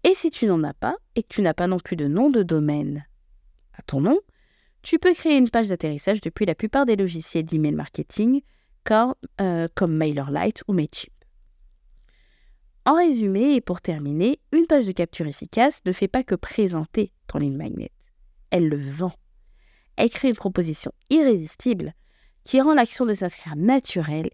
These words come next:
et évidente. En suivant les principes dont on a parlé, tu peux concevoir une page de capture qui transforme efficacement les visiteurs en abonnés, en ouvrant la porte à la création d'un véritable lien avec ton audience.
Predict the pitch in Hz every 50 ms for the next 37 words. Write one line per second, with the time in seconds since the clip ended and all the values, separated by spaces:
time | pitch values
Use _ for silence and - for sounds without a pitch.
0 | _ _ - 254 233 202 170 156 175 - - - 165 - _ _ _ _ _ _
1 | _ _ _ _ _ - - _ _ _ - - _ _ - 294 - - 330 294
2 | 302 311 285 269 - - - 254 - - 277 240 226 208 - - 202 190 175 -
3 | 175 165 170 151 160 180 240 - _ _ _ _ - - _ _ - - 359 -
4 | - 415 - 339 330 - 285 247 233 226 214 190 185 - 208 208 190 170 165 -
5 | 165 151 - - - 214 208 - - 233 - - - 214 - - - - 175 160
6 | 156 170 - - _ _ - 254 254 - 269 240 - 214 190 - - - - 175
7 | 156 170 214 - _ _ _ _ _ _ _ _ _ - 220 240 247 226 214 190
8 | 180 170 170 - - 196 202 190 175 165 165 160 160 160 147 143 143 147 160 -
9 | _ _ _ _ - _ _ _ _ - 202 208 220 240 233 226 233 240 226 185
10 | 170 - - 185 196 - 180 156 160 - - - 170 165 165 - - 214 214 214
11 | 196 170 151 151 156 160 160 160 165 - 196 190 180 170 160 147 147 139 143 143
12 | 143 151 165 - - _ - 185 175 160 160 160 _ - 196 185 165 156 156 -
13 | - - - - - - -